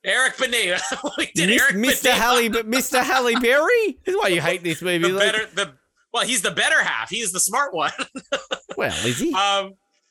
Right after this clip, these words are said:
Speaker 1: I don't know. I don't know anything about them, but he's better
Speaker 2: He
Speaker 1: than
Speaker 2: cheated
Speaker 1: Halle
Speaker 2: on her.
Speaker 1: Berry.
Speaker 2: Poor Halle.
Speaker 1: <laughs> Well, he's at least got some talent. <laughs> I'll give him that.
Speaker 2: For what? Cheating
Speaker 1: Uh,
Speaker 2: on a woman?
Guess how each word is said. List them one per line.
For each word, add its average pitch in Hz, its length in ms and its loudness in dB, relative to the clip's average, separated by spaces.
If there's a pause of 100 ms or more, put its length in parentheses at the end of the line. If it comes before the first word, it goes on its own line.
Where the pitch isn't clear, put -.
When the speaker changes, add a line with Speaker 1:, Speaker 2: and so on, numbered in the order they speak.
(240)
Speaker 1:
I 107 100 -2
don't 185 120 -2
know. 110 160 -2
I 143 120 0
don't 160 120 -2
know 160 100 -2
anything 156 220 0
about 143 260 -4
them, 113 140 -8
but 165 100 -2
he's - 240 0
better 208 200 0
Speaker 2:
He 285 60 2
Speaker 1:
than - 140 -4
Speaker 2:
cheated 403 160 2
Speaker 1:
Halle 185 220 4
Speaker 2:
on 151 60 0
her. 143 60 4
Speaker 1:
Berry. 120 300 2
Speaker 2:
Poor 160 200 4
Halle. 101 720 -2
Speaker 1:
<laughs> - 60 -20 (280)
Well, 165 220 2
he's 185 220 0
at 190 40 -4
least 202 200 -2
got 175 140 0
some 160 160 -2
talent. 220 500 0 (120)
<laughs> - 100 -6
I'll 302 100 0
give 247 160 -4
him 196 140 -8
that. 233 320 0 (440)
Speaker 2:
For 415 160 -2
what? 453 360 4
Cheating 370 380 2
Speaker 1:
Uh, 311 40 2
Speaker 2:
on 262 100 2
a 226 60 2
woman? 370 340 2